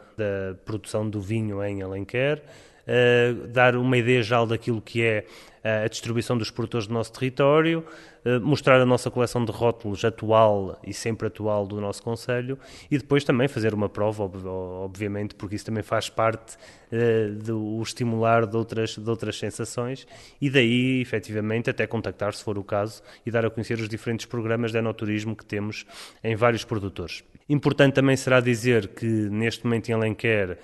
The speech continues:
também temos o Museu João Mário. O Museu João Mário é um museu também gerido pelo município de Alenquer.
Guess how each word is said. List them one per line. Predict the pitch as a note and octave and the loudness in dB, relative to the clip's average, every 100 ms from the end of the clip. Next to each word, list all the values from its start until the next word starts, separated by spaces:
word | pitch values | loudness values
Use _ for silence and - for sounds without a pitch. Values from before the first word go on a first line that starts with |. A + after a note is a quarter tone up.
| - - | -20 -6
também | A2+ A#2 | -2 0
temos | A#2+ G#2+ | 0 -2
o | G#2+ | -2
Museu | G#2+ G2+ G#2+ | 0 0 0
João | F#2+ G2 | 2 0
Mário. | F#2+ G2 B2 D3 - - | 2 0 -2 -6 -12 -12
O | A2+ | -6
Museu | G#2+ A2 | -2 -2
João | G2+ A2 | -2 0
Mário | A2+ A2+ G#2 G2+ G2 | 2 2 2 0 -2
é | G2+ | -2
um | G#2+ | -2
museu | A2 G2+ A#2 | -4 -4 -4
também | G#2+ A2 | -4 -2
gerido | G#2 G#2 G#2+ | -2 -2 -4
pelo | - G#2 | -4 -4
município | G#2+ G2+ G#2+ G2 | -4 -4 -8 -4
de | G2 | -4
Alenquer. | G2 G#2 G#2 G#2 A#2+ | -4 -4 -2 -4 -6